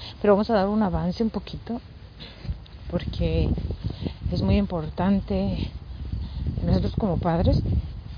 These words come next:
reconocer que estamos eso, en una nueva era de tecnología,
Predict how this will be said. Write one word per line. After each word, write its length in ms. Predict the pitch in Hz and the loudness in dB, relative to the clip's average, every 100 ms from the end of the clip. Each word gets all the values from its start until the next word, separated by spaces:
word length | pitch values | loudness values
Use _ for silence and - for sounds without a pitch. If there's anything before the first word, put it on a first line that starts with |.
| - - - - - | -8 -8 -8 -4 2
reconocer 680 | - 175 175 165 160 - 190 - - - - - | 4 4 2 2 0 0 -2 -4 -12 -16 -12 -10
que 80 | - | -8
estamos 360 | - 175 175 185 | -4 -2 -2 -2
eso, 240 | 180 - | -4 -6
en 160 | - 175 | -2 0
una 540 | 170 175 190 180 160 139 - - - - - - - - - - | 0 2 2 0 -2 -6 -6 -6 -6 -8 -10 -10 -10 -12 -12 -4
nueva 720 | 180 175 180 196 202 175 170 - - - - - | 0 2 4 2 2 0 -2 -6 -10 -14 -14 -4
era 360 | - 180 180 285 - - - - - - - - - - | 4 6 6 2 -4 -8 -8 -8 -10 -12 -12 -10 -8 -4
de 80 | |
tecnología, 840 | 180 185 185 165 160 - 175 196 247 | 0 2 4 4 2 -2 0 2 2